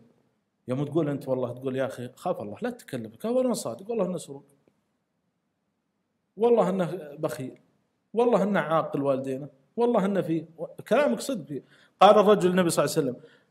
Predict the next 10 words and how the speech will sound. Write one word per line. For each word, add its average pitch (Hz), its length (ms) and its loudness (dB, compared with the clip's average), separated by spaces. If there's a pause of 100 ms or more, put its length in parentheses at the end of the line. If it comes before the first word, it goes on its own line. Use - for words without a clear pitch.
"يا 247 240 8
رسول 247 420 8
الله، 233 440 10
أرأيت 254 580 8
إن 254 220 6
كان 247 320 6
في 247 160 6
أخي 233 260 8
ما 226 200 4
أقول؟" 226 540 4